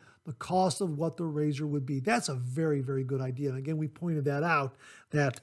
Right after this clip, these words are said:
you know, the exfoliating bar stays there. And I don't know how long that's gonna, that's gonna, that's gonna keep.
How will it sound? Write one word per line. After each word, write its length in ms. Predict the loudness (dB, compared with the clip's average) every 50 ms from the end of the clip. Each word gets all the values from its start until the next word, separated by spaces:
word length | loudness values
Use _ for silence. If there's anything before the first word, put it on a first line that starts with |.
| -16 -20 _ _ _
you 80 | 0 2
know, 120 | 2 2
the 140 | 4 4 4
exfoliating 680 | 4 4 2 2 4 6 8 8 8 8 8 6 4 4
bar 200 | 4 4 4 4
stays 380 | 2 2 2 4 4 4 4 4
there. 140 | 2 2 2
And 80 | 2
I 20 | 4
don't 120 | 4 4
know 100 | 4 4
how 200 | 4 4 6 6
long 380 | 6 8 8 8 8 6 4 4
that's 240 | 2 2 2 2
gonna, 220 | 2 2 2 2 2 0 -2 -6 -12 -20 -20 _
that's 200 | 0 2 2 2
gonna, 300 | 4 2 4 4 2 0 -2 -6 _ _ _ _ _ _ _ _
that's 160 | -2 -2 -2 0
gonna 180 | 2 0 0
keep. 460 | 0 -2 0 2 4 4 2 0 -4